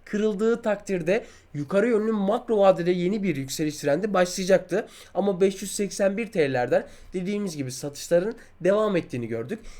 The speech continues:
İkinci düşen trendimize baktığımız zaman da bu da mikro vadede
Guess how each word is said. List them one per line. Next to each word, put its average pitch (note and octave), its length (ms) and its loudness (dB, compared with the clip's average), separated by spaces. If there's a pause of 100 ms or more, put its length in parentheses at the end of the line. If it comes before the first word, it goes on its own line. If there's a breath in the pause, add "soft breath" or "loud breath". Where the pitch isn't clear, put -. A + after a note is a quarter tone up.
(100)
İkinci A#3+ 400 0
düşen A3 300 0
trendimize D3+ 580 0
baktığımız C#3 400 0
zaman F3+ 360 6
da G#3 200 0 (220 loud breath)
bu A3 80 -4
da A#3+ 100 8
mikro A3 520 2
vadede C3+ 520 2